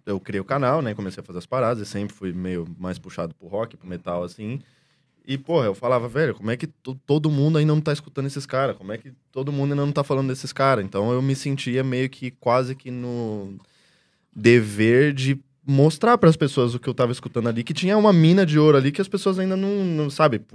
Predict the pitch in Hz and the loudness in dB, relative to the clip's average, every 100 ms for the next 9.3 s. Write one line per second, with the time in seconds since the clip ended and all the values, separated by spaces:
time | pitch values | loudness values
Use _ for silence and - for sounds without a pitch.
0 | - 113 147 120 127 131 117 113 110 107 | 2 4 6 4 0 0 0 0 0 -2
1 | 135 147 113 120 110 113 107 - 92 90 | -2 -4 -4 -2 2 4 2 -2 -4 -4
2 | - 101 95 87 - - _ _ - - | 0 2 0 -2 -14 -20 _ _ -20 -8
3 | 95 95 98 101 104 101 98 101 98 95 | -2 2 4 6 6 6 6 6 4 2
4 | 95 104 95 98 123 107 95 98 87 82 | 4 4 4 4 4 2 -2 -2 -4 -4
5 | 82 80 87 85 87 101 92 101 104 95 | -6 -8 -6 -6 -4 -6 -2 -2 0 0
6 | 104 135 170 - _ _ _ _ _ 101 | -2 -2 -4 -6 _ _ _ _ _ 0
7 | 113 - 131 165 - - - 131 127 113 | 0 0 2 2 2 -6 -4 2 2 2
8 | 113 131 151 - 156 180 165 - 143 165 | 0 0 0 0 2 4 4 6 8 8
9 | 113 - | 4 0